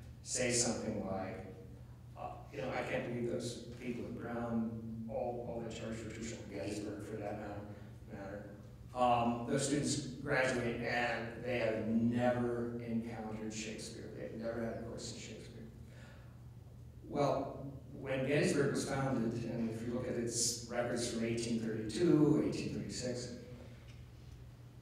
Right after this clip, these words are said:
there was not any course in Shakespeare. There wasn't any course in anything in English. There wasn't virtually in any college in the country. There was no, certainly no American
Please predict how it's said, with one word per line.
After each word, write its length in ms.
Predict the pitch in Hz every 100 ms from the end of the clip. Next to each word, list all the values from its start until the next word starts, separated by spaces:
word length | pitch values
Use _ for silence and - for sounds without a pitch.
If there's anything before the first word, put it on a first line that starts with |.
| -
there 140 | 139
was 320 | 139 139 135 135
not 340 | 135 131 - - - -
any 360 | 160 180 165
course 600 | - - 101 - - - - - - - - -
in 140 | 107
Shakespeare. 500 | 104 104 - 120 123
There 120 | 127
wasn't 220 | 135 135
any 180 | 151 175
course 340 | - - 131 120
in 60 |
anything 380 | 131 147 - 123
in 100 | 113
English. 460 | 127 147 - - 123
There 140 | 110
wasn't 500 | 117 139 113 117 123
virtually 440 | 123 135 135 120 117
in 120 | 120
any 180 | 139 135
college 380 | 131 131 135
in 100 | -
the 60 | 127
country. 340 | 131 117 - - - - -
There 80 | -
was 140 | 139
no, 140 | 139 131
certainly 480 | - 196 - - -
no 80 | - -
American 520 | - 143 - - -